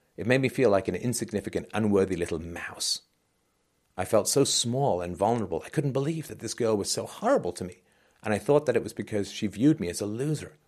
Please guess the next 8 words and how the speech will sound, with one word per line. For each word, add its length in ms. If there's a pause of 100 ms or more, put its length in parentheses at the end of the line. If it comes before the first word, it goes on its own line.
(680)
That 240
was 140
the 60
first 300
experience 380
of 60
female 320
cruelty, 560